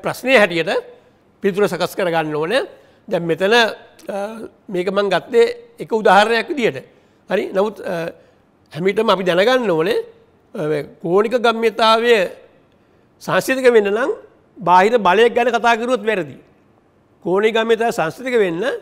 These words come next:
අ, විවර්තය තමයි නැතුව යන්න ඕනේ. හුඟක් අවස්ථාවලදී ළමයි මේ අපි දරුවා පටලවා ගන්නවා කෝණික ගම්මිතා සංසිද්ධියේදී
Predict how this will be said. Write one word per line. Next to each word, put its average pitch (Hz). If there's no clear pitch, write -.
අ, 156
විවර්තය 240
තමයි 202
නැතුව 226
යන්න 170
ඕනේ. 131
හුඟක් 208
අවස්ථාවලදී 214
ළමයි 196
මේ 165
අපි 160
දරුවා 180
පටලවා 202
ගන්නවා 165
කෝණික 202
ගම්මිතා 208
සංසිද්ධියේදී 190